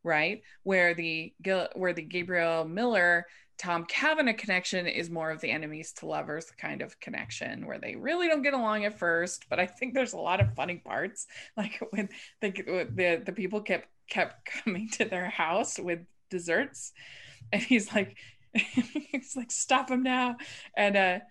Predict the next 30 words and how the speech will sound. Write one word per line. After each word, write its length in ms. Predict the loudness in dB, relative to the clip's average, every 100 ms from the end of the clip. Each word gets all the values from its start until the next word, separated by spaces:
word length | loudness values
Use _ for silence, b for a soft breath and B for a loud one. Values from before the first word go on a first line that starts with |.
| b -20 -2
and, 380 | 2 2 0 -6 0
and 260 | 0 2
the 80 | -2
kids 640 | -2 2 6 6 4 0
are, 140 | -2 -2
keep 240 | -2 -8
throwing 380 | -6 -2 -2 -2
snowballs 580 | -6 -4 -2 2 2 4
at 220 | 2 4
him, 200 | 2 0
and 80 | -2
I 100 | -4
think 260 | -4 -6 2
that's 360 | 4 2 -2
funny. 600 | -8 -6 -4 -4 -6 -8 b b b _
And, 440 | 0 2 0 -2 -10 -16 -20 -20 -20 _ _ _ -20 2
and 100 | 4
the 60 |
back 240 | 6 4 2
and 100 | 0
forth 340 | 4 4 2
between, 600 | -6 -8 -6 -4 -4 -6 -12 b b -2
as 520 | 2 4 4 4 -2 -4
she's 260 | -4 -4 0
helping 300 | -2 -2 -6
him 440 | -4 -4 -4 -6
with 540 | -4 -2 0 -2 -10 -20 -20
her, 280 | -10 -8 -6
his 240 | -6 -8
book, 500 | -2 4 6 6 4